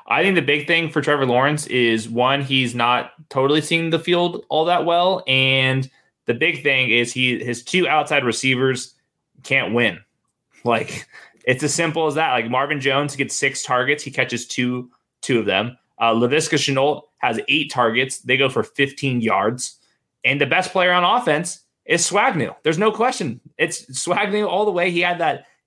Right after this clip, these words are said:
insane, I think it was a sixty-six yard, uh,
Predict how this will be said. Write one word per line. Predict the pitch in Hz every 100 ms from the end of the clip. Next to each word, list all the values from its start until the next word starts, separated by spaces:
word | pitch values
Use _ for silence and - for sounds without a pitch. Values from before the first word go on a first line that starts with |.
| -
insane, | 156 156 - 170 170 160
I | 143
think | 139
it | 139
was | 127
a | 120
sixty-six | - 165 160 160 135 151 147 139
yard, | 135 127 123 113 _ _ _ -
uh, | 113 107 104